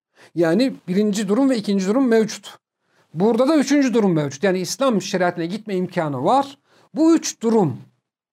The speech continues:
ayet bu üç durumdan bahsediyor. Bu ayete göre bu üç durumda kişi tağuta muhakeme olursa kafir olur.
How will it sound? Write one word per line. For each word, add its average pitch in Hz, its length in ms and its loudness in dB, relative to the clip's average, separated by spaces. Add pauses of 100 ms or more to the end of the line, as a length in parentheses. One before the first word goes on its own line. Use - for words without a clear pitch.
(440)
ayet 254 460 2
bu 277 180 4
üç - 180 -4
durumdan 233 440 2
bahsediyor. 135 600 -6 (300)
Bu 294 180 2
ayete 202 440 0
göre 151 280 -2
bu 247 160 -4
üç - 280 -2 (120)
durumda 175 640 2 (280)
kişi 269 500 -2 (220)
tağuta 220 520 0
muhakeme 208 560 -4
olursa 226 440 -2
kafir 196 380 -2
olur. - 320 -14